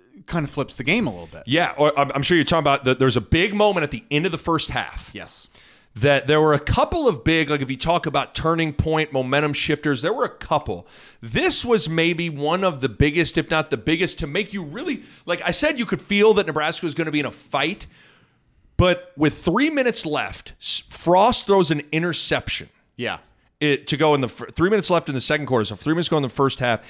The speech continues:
Speaker 2: And the very next play, Missouri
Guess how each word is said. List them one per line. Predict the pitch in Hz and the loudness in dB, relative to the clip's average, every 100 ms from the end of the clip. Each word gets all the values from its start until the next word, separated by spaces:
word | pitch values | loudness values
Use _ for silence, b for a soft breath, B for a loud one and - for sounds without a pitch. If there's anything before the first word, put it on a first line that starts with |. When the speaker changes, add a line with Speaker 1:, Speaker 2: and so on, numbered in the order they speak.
| B B | B B
Speaker 2:
And | 156 151 | -2 -2
the | 139 123 | 0 -2
very | 92 90 113 180 247 254 | -4 -6 0 0 0 -4
next | 180 160 175 - - | -4 -4 -4 -8 -6
play, | - 143 107 73 _ _ b b b b b - | -2 0 0 -4 _ _ b b b b b -2
Missouri | 143 - 160 180 190 151 | 0 2 4 4 4 -2